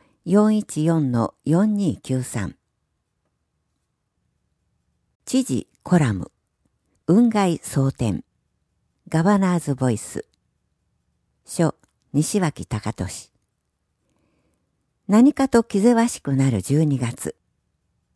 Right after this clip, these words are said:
この時期になると、これまでの人生でお世話になった方々が、どのように過ごされているかが気になってくるものです。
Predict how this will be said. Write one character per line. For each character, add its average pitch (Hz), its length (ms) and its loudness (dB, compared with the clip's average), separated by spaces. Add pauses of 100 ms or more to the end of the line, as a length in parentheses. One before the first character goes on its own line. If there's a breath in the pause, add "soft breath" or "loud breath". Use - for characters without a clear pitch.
(120)
こ 247 140 2
の 294 140 8
時 285 140 -2
期 220 120 0
に 170 160 2
な 165 140 2
る 143 100 2
と、 110 260 2 (480 soft breath)
こ 185 120 4
れ 196 100 6
ま 190 160 4
で 165 140 2
の 139 160 4
人 185 240 0
生 147 260 0
で 123 280 2
お 151 100 2
世 - 140 -2
話 233 140 2
に 151 140 2
な 175 120 2
っ 220 40 -4
た - 160 -4
方 147 300 -4
々 131 260 -4
が、 101 140 -6 (560 soft breath)
ど 269 140 6
の 262 140 6
よ 180 200 4
う 139 40 6
に 120 180 0
過 - 200 -4
ご 196 120 4
さ 226 180 2
れ 202 100 0
て - 140 -6
い 123 80 2
る 160 120 2
か 139 180 -2
が 107 120 0
気 - 180 -4
に 160 120 0
な 160 120 0
っ - 40 0
て - 160 -6
く 147 120 0
る 127 120 2
も 101 100 -2
の 101 120 -2
で - 140 -8
す。 - 200 -14